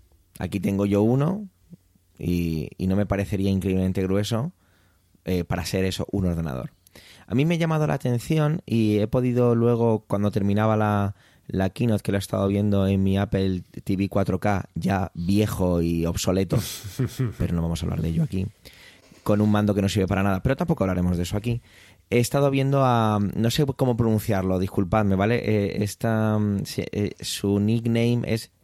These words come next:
Speaker 1: Veronka, ¿vale? Con W, es una chica que hace un mon-, tiene un canal de YouTube muy bueno sobre productos de Apple, es una persona muy, muy conocida y he estado viendo su directo que estaba en Twitch y decía una cosa y yo coincidía un poco con ella y era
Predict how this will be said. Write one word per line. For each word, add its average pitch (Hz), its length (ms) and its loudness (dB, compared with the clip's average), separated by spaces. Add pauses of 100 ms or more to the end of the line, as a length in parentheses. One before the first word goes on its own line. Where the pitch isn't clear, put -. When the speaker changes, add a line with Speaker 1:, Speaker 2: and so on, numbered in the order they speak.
(100)
Speaker 1:
Veronka, 120 880 2
¿vale? 104 280 0
Con 101 200 2
W, 110 480 2
es 110 140 -6
una 101 100 -2
chica 98 400 -4 (320)
que 104 120 -2
hace 104 180 -2
un 101 60 0
mon-, 98 160 0
tiene 101 260 -4
un 98 40 0
canal 98 220 0
de 98 80 2
YouTube 98 240 2
muy 98 300 4
bueno 101 300 2
sobre 95 260 -2
productos 92 300 -4
de 98 80 0
Apple, 135 340 -2 (380)
es - 120 -14
una 98 80 0
persona 92 300 -2
muy, 92 320 0
muy 92 260 -2
conocida 95 400 -2
y 110 60 2
he - 20 2
estado 110 220 0
viendo 110 180 2
su 107 140 0
directo 107 260 0
que 92 60 -4
estaba 104 200 -2
en 104 100 0
Twitch 120 260 -2 (600)
y 123 120 2
decía 127 320 2
una 143 140 0
cosa 135 440 -2 (220)
y 101 480 2
yo 107 120 2
coincidía 123 360 2
un 117 40 -2
poco 117 260 0
con 113 180 0
ella 120 200 0
y 113 140 2
era 127 220 0